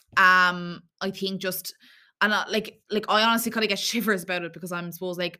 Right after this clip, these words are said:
I will be promoting myself as a coach, um, as I do all the time. Like, I promote myself as a coach all the time, regardless what time of the year it is. Um, you know, when I do have spaces, and I think, like, you know, I'll be still promoting myself and my services over the next, like, two weeks, but I'll be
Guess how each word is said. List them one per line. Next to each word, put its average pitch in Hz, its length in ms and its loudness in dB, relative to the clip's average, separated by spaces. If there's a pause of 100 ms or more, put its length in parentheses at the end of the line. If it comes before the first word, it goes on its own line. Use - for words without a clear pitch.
(140)
I 180 460 0 (460)
will 196 200 2
be 180 80 -4
promoting 196 520 -8
myself 180 380 -6
as 165 100 -12
a 165 40 -12
coach, 196 480 -8
um, 180 180 0
as 190 120 -2
I 277 80 2
do 220 200 -4
all 180 160 2
the 160 60 -12
time. 143 240 -14
Like, 156 140 -10
I - 20 -6
promote 180 300 -10
myself 190 180 -10
as 156 80 -14
a - 20 -14
coach 160 200 -12
all 156 100 -6
the 147 80 -14
time, 143 140 -12
regardless 160 400 -2
what 160 80 -16
time 165 140 -8
of - 20 -6
the 151 60 -6
year 151 200 -4
it 160 120 -6
is. 180 220 0 (320)
Um, 175 220 4
you 185 80 -2
know, 175 80 0
when 170 140 0
I 165 100 0
do 175 140 -2
have 170 160 -6
spaces, 180 420 -2
and 196 80 -4
I 175 80 -2
think, 180 260 -6
like, 175 220 -4 (400)
you 196 80 -2
know, 185 180 2
I'll 180 120 6
be 180 80 -2
still 180 160 -4
promoting 175 360 -6
myself 165 440 -2
and 165 120 -6
my 165 80 -6
services 165 640 -4 (320)
over 196 220 4
the 208 60 0
next, 170 200 -4
like, 170 80 -8
two 175 120 -8
weeks, 175 120 -6
but 175 120 -6
I'll 180 60 -2
be 214 280 0